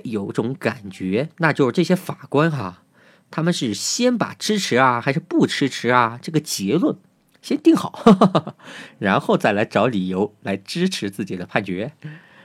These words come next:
而且呢，他们的判决已经不是依据法律了，其实哈，已经是依据我们认为做出如下判决，是不是有点细思极恐啊？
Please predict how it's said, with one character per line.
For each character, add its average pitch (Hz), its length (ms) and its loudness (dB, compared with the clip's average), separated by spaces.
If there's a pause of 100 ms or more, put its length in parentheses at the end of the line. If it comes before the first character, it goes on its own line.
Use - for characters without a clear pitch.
(200)
而 123 140 4
且 151 120 2
呢， 160 280 6 (200)
他 139 160 0
们 175 100 0
的 127 80 0
判 107 300 -4
决 107 320 0 (300)
已 92 440 -4
经 196 320 4
不 107 240 -6
是 - 280 -4 (140)
依 170 260 0
据 120 200 -4
法 92 260 -8
律 139 200 2
了， - 80 -6 (680)
其 127 280 -2
实 107 180 -2
哈， 87 360 -2
已 95 260 -6
经 139 220 2
是 117 200 2
依 147 240 -2
据 143 300 -2 (420)
我 104 340 2
们 113 200 4
认 185 220 4
为 87 280 -6 (480)
做 104 220 2
出 98 240 -2
如 92 160 -4
下 139 140 0
判 104 180 -4
决， 87 260 -8 (400)
是 - 160 -8
不 101 80 -6
是 110 100 -2
有 92 120 2
点 95 180 -2 (380)
细 101 320 -4
思 113 240 -6
极 107 180 -4
恐 92 220 -4
啊？ 110 260 -4